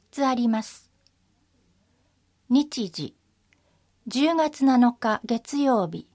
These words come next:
午前十時三十分から十一時。内容、引っ越してきたママたちのおしゃべり会。寝屋川市のことを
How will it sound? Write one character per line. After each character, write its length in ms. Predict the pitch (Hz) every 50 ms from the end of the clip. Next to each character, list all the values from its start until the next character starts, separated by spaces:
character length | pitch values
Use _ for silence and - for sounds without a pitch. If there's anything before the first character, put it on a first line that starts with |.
| _ _ _ _ _ _ _ _ _ _ -
午 160 | 240 269 294 302
前 300 | 285 254 214 202 185 202
十 260 | 208 - 285 302 294
時 140 | 294 - 226
三 300 | - - 240 254 269 277
十 160 | 254 254 262
分 360 | 254 - _ - 185 170 165 160
か 180 | - - 190
ら 200 | 175 160 156 - -
十 280 | - - 202 233 240 240
一 280 | 226 - - - 202
時。 220 | 165 - - - _ _ _ _ _ _ _ _ _ _ _ _ _ _ _ _ _ _ _ _ _ _ _ _ _ _
内 400 | 233 220 233 240 254 285 285 269
容、 420 | 262 240 233 226 220 208 202 - - - _ _ _ _ _ _ _ _ _ _ _ _ _ _ _ _ _ _ _ - -
引 120 | 262 247
っ 40 | 247 _ _ -
越 180 | 320 339 330 -
し 40 |
て 160 | - - 208 202
き 120 | - -
た 300 | - - 185 180 170 - -
マ 160 | 220 240 269
マ 160 | 320 339 311 302
た 160 | - 185 180
ち 160 | - - 208
の 240 | 180 170 170 - - -
お 80 | 202
し 100 | 196 -
ゃ 100 | 269 269
べ 140 | 233 240 226
り 120 | 226 208
会。 380 | - - - 160 143 123 - - _ _ _ _ _ _ _ _ _ _ _ _ _ _ _ _ _ _ _ _ _ _ _ _ _ _ _ _ _ _ _ _
寝 120 | - 214 214
屋 160 | 240 269 285
川 240 | 277 277 269 269 262
市 160 | - - 214
の 120 | 202 190
こ 160 | 185 - 208 202
と 260 | - 220 214 196 180
を 100 | 160